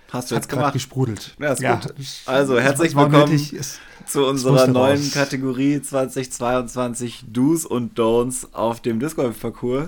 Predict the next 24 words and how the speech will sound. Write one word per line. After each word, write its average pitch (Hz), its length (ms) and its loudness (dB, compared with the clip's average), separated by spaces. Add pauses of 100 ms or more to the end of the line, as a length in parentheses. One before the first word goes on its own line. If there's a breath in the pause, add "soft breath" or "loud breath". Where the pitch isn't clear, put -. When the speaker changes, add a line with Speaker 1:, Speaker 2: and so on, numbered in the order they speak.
(120)
Speaker 1:
Äh, 120 360 0
das - 180 -4
erste 120 380 -4
Don't 117 580 0 (500 loud breath)
für 127 260 2
die 117 160 -2
Galerie 113 600 0
ist, 104 560 -8
äh, 92 240 -4
laut 107 500 -2
Domi 120 560 -4
mehr 107 500 -6
als 101 380 -4
Speaker 2:
<laughs> - 100 -16
Speaker 1:
zwei 107 300 0
bis 107 220 -6
drei 98 240 -4
Putter, 98 600 -6
äh, 92 180 -6
zum 101 180 -10
Einpatten 98 420 -10
vor 104 220 -8
dem 95 160 -8
Turnier. 110 420 -2